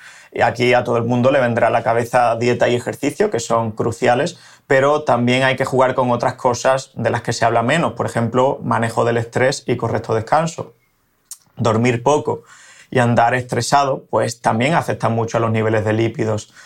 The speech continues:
El estrés crónico podríamos decir que es hiperlipemiante también.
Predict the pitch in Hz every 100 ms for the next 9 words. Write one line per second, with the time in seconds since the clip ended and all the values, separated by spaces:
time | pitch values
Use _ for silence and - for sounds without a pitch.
0 | - - - - 120 120 - 131 - 143
1 | 147 147 156 156 127 123 131 123 127 143
2 | 170 - - 123 123 123 - - 156 147
3 | 127 123 123 110 113 117 151 190 165 -
4 | 120 113 170 160 104